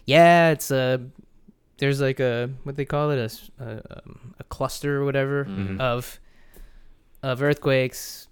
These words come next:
Speaker 1: It's one of the most active fault lines in
Speaker 2: Yeah.
Speaker 1: the U S."
Speaker 2: Mm-hmm.
Speaker 3: Right.
Speaker 1: In two thousand and, like, I think it was, like, two thousand nineteen maybe even, or two thousand seventeen, but there was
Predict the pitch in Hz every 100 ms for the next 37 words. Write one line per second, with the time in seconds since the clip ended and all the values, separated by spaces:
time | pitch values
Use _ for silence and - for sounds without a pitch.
0 | _ _ _ _ _ _ _ - 147 135
1 | - 139 143 143 143 143 139 - 131 131
2 | - 147 - 139 120 135 127 127 127 -
3 | 143 143 143 143 135 123 123 - 104 104
4 | 107 95 82 - - _ - 139 - 160
5 | 147 139 139 139 139 139 127 127 123 123
6 | 123 _ _ _ _ _ _ _ - 165
7 | 180 139 123 151 143 131 127 131 127 143
8 | 147 127 113 110 110 110 107 104 135 127
9 | 117 110 - 120 117 110 104 107 107 98
10 | 123 117 120 117 - -